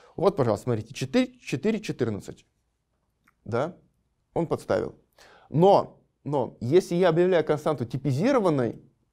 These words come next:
int тридцать два, вот, смотрите, typed int, да, я уже не смогу так сделать,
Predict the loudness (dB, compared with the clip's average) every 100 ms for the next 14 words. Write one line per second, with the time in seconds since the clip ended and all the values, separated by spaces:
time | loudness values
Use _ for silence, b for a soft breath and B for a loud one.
0 | -4 -2 -2 -2 -2 -2 -4 0 2 0
1 | -2 -8 -12 _ _ _ _ -14 -8 -8
2 | -8 -8 -8 -8 -14 -14 -16 _ _ -8
3 | -6 -6 -10 _ b b b b b b
4 | b -8 0 4 6 4 4 4 4 4
5 | 2 0 0 2 2 2 2 2 2 4
6 | 4 4 -2